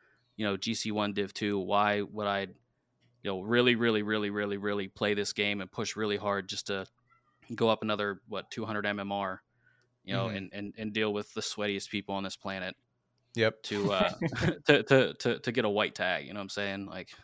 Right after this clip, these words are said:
Speaker 2: Sure.
Speaker 1: I'll,
Speaker 2: So
Speaker 1: I'll
Speaker 2: really,
Speaker 1: stick
Speaker 2: it's
Speaker 1: with
Speaker 2: just
Speaker 1: it.
Speaker 2: about the title for you.
Speaker 1: Yeah, I would say so, yeah, 'cause it's, it's, it's something to reach for. It, I mean,
Speaker 2: Mm-hmm.
Speaker 1: the, the, the reach from G C one to S S L is just,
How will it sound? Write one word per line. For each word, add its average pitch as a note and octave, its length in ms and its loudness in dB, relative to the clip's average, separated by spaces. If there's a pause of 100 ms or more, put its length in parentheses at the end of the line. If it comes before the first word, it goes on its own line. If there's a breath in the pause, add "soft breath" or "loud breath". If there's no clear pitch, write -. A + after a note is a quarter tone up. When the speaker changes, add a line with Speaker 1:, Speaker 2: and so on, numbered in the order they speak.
(140)
Speaker 2:
Sure. A#2 340 4 (840)
Speaker 1:
I'll, G#2+ 100 -2
Speaker 2:
So E3+ 160 12
Speaker 1:
I'll C3+ 80 4
Speaker 2:
really, F#3+ 260 12
Speaker 1:
stick E3+ 80 12
Speaker 2:
it's C#3+ 120 6
Speaker 1:
with - 40 4
Speaker 2:
just D#3+ 180 4
Speaker 1:
it. D3+ 40 8
Speaker 2:
about C#3 180 10
the B2+ 80 4
title A2+ 380 4
for G2+ 160 -6
you. F2+ 180 -8 (760)
Speaker 1:
Yeah, - 180 -8
I G#3+ 120 6
would D#3 160 4
say F2+ 220 -2
so, F#2 180 -6
yeah, F#2+ 200 0
'cause C3 180 -6
it's, - 260 -6
it's, - 280 -8
it's D#3+ 120 -6
something F#3+ 280 0
to D#3+ 80 0
reach G3 260 0
for. C#2 300 -10 (340)
It, A2+ 220 -2
I B2 80 -2
mean, B2+ 240 2
Speaker 2:
Mm-hmm. - 720 -2
Speaker 1:
the, C#3+ 100 6
the, B2 80 -6
the A#2 100 4
reach D#3 300 0
from B2 220 0
G B2+ 160 0
C A#2 180 -2
one G#2 240 0
to F#2 80 2
S G2+ 200 -2
S - 180 -10
L D#2+ 180 -4
is - 140 -12
just, - 340 -12